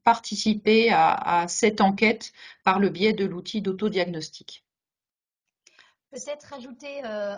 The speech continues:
Speaker 2: un mot, merci beaucoup, euh, Virginie, sur, sur ce, sur ce thème-là de, donc là, c'est bien la présentation des outils qu'on a mis à disposition, euh, des entreprises, mais on voudrait vous redonner, nous, comment, euh, qu'est-ce qu'on entend par, euh, R S E ? En fait, euh, c'est une, euh,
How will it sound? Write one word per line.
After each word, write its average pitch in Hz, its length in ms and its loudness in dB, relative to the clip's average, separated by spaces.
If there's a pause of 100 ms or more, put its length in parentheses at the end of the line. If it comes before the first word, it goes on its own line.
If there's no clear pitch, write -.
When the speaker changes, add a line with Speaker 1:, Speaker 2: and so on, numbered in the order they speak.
Speaker 2:
un 262 120 -8
mot, 269 120 -8
merci 254 320 -12
beaucoup, 262 380 -14
euh, 262 80 -4
Virginie, 254 500 -12
sur, 269 220 -18
sur 247 220 -20
ce, 247 400 -8
sur 247 200 -20
ce - 160 -20 (120)
thème-là 262 500 -8
de, 220 340 -12 (400)
donc 226 200 -18
là, 262 80 -16
c'est 247 120 -12
bien 240 300 -6
la 208 140 -10
présentation 233 500 -16
des 220 240 -12
outils 233 380 -16
qu'on 226 180 -12
a 220 100 -8
mis 226 220 -6
à 220 80 -8
disposition, 214 880 -12
euh, 202 100 -6
des 208 220 -14
entreprises, 247 640 -16
mais 233 100 -6 (100)
on 240 100 -10
voudrait 240 360 -10
vous 233 320 -12
redonner, 254 420 -10
nous, 285 220 -10
comment, 294 340 -10 (120)
euh, 240 120 -12
qu'est-ce 320 220 -18
qu'on 285 140 -10
entend 262 280 -10
par, 226 240 -8
euh, 202 120 -8 (120)
R 269 160 -10
S 254 220 -14
E ? 247 80 -12 (560)
En 208 80 -12
fait, 247 320 -14
euh, 196 240 -12
c'est 202 360 -16
une, 220 160 -8
euh, 202 280 -6